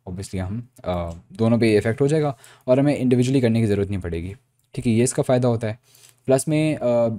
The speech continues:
इसको यूज़ करना भी काफ़ी ईजी होता है। बाइसेक्ट और फ्लिप को आप बिल्कुल, अ, लाइक, ज़रूरी नहीं यूज़ करना, एक्सिस को बस आप सिलेक्ट कर दें, जिस लाइन पे आपको चाहिए, अ, अ, ऑब्जेक्ट, वो आप यूज़ कर सकते हैं। क्योंकि naturally जो, naturally हमारा जो जहन में आती है बात,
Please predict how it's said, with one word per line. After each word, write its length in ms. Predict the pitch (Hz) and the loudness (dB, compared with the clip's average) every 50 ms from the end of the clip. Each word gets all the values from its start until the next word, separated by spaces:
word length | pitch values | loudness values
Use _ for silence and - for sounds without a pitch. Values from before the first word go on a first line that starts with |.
| - - | -8 -10
इसको 200 | 123 - - 143 | -8 -2 0 2
यूज़ 180 | 127 131 - - | 2 2 0 0
करना 140 | 147 147 | 0 0
भी 80 | 147 147 | 0 2
काफ़ी 240 | 139 127 123 143 131 | 0 0 2 2 0
ईजी 120 | 127 135 | 2 2
होता 200 | 131 117 113 139 | 0 -2 -2 -4
है। 60 | 135 | -4
बाइसेक्ट 480 | 104 104 104 104 110 113 - 143 - - | -4 -2 0 0 0 0 -2 -4 0 0
और 120 | 131 127 | 0 0
फ्लिप 260 | - - 123 120 - - | 0 -2 -4 -6 -4 -4
को 160 | - 123 123 | -4 -2 -2
आप 160 | 107 113 117 | 0 0 0
बिल्कुल, 300 | 117 107 104 - 117 107 | 0 -2 -2 -2 -2 -4
अ, 240 | 101 - 107 104 101 | -2 -4 -4 -4 -2
लाइक, 260 | 101 98 98 98 95 - - 95 | -2 -2 -2 -2 -4 -4 -8 -8
ज़रूरी 340 | 110 107 113 113 113 117 113 | -2 0 0 2 2 0 2
नहीं 200 | 117 117 120 117 | 2 2 2 0
यूज़ 160 | 113 107 - | 0 -2 -4
करना, 260 | 127 120 143 151 151 _ _ _ _ _ - - - | -6 -6 -6 -6 -8 _ _ _ _ _ -20 -10 -2
एक्सिस 280 | 113 117 117 - 131 127 | 0 0 0 0 -4 -2
को 120 | - 139 | -2 -2
बस 160 | 123 120 113 123 | -2 -2 0 -2
आप 80 | 113 | -2
सिलेक्ट 240 | - - 117 117 - | -2 -2 -4 -4 -2
कर 80 | 147 135 | -4 -4
दें, 140 | 131 131 117 - _ _ - 110 | -4 -4 -6 -8 _ _ -10 -4
जिस 340 | 104 123 139 143 - - 127 | 4 4 4 4 4 0 -2
लाइन 420 | 110 110 110 110 113 120 123 123 | 0 2 2 4 4 4 2 2
पे 120 | 120 127 117 | 2 0 0
आपको 280 | 104 98 - - 117 | 0 -2 -2 -6 -8
चाहिए, 340 | - - 101 101 113 131 - - - _ _ _ _ _ - | -4 -2 -2 -2 -2 -4 -8 -12 -20 _ _ _ _ _ -6
अ, 40 | 98 | -4
अ, 640 | 101 98 98 98 95 95 95 82 67 - _ - 98 | -2 -2 -2 -2 -4 -6 -8 -10 -14 -18 _ -14 -10
ऑब्जेक्ट, 540 | 104 95 - - 104 101 117 123 - - - _ _ - - | -10 -8 -6 -6 -6 -4 -4 -6 -8 -10 -20 _ _ -16 -12
वो 240 | 104 101 101 107 98 | -10 -4 0 0 0
आप 180 | 95 92 - | 0 0 -4
यूज़ 120 | 104 98 - | -6 -4 -4
कर 100 | 101 92 | -6 -6
सकते 200 | 95 92 92 104 | -6 -8 -8 -8
हैं। 100 | 101 - | -10 -8
क्योंकि 240 | 131 135 156 156 | -4 0 0 2
naturally 420 | 147 131 127 127 - 165 160 160 151 | 2 2 0 0 0 0 0 0 2
जो, 140 | 139 143 135 | 2 0 0
naturally 400 | 120 131 127 123 - 139 143 139 | 0 -2 -2 -2 -2 -2 0 0
हमारा 220 | 123 113 117 120 | 0 0 0 0
जो 140 | 120 120 110 | 0 -2 -2
जहन 160 | 107 113 113 | 0 2 2
में 80 | 120 117 | 2 0
आती 180 | 107 - 113 | 0 -2 -2
है 60 | 117 | 0
बात, 240 | 104 101 101 101 - | 0 0 0 -2 -6